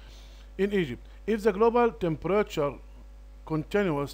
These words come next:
to rise، انها لو استمرت في زيادة، the sea water will expand، المية، ها، بتاعت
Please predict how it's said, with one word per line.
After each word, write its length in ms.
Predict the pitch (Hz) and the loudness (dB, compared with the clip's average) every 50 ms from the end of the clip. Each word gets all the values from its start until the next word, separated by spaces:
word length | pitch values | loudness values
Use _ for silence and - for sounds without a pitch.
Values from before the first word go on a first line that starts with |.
| - - | -8 -6
to 40 | 143 | -4
rise، 680 | 139 135 151 170 175 185 214 208 - - - - - | -2 0 2 4 4 4 4 2 0 -8 -14 -10 -8
انها 340 | 123 127 131 147 165 160 156 | -6 -4 -2 0 2 2 4
لو 120 | 151 143 | 2 2
استمرت 400 | 143 - - 147 151 175 180 170 | 0 -2 -2 -2 0 0 0 0
في 300 | - - 165 170 170 151 | -2 -2 0 0 0 0
زيادة، 400 | 135 123 143 156 175 180 214 208 - - - - - - - - | 0 0 2 4 4 4 2 -2 -4 -8 -16 -18 -18 -16 -2 0
the 80 | 156 151 | 0 0
sea 280 | - - 214 214 214 | 0 -2 -2 0 0
water 500 | 202 196 202 208 220 214 214 - 196 190 | 0 2 4 4 4 4 4 2 0 0
will 380 | 180 180 196 196 196 175 160 131 | 2 2 0 0 0 -2 -4 -6
expand، 560 | - - 143 135 151 127 107 - - - - - - - - - - - | -6 -8 -4 -2 -2 -2 -4 -8 -14 -18 -20 -20 -20 -20 -20 -18 -10 -8
المية، 580 | 135 127 123 131 143 151 156 160 165 165 151 - - - - | -6 -6 -2 0 0 2 2 2 2 0 0 -2 -8 -8 -2
ها، 140 | 139 156 - - - - - - - - - - - - - - - - | 0 0 0 0 -6 -16 -20 -20 -20 -20 -18 -18 -18 -18 -20 -16 -12 -12
بتاعت 400 | 120 - 156 156 147 127 110 - | -8 -2 0 0 0 0 -2 -6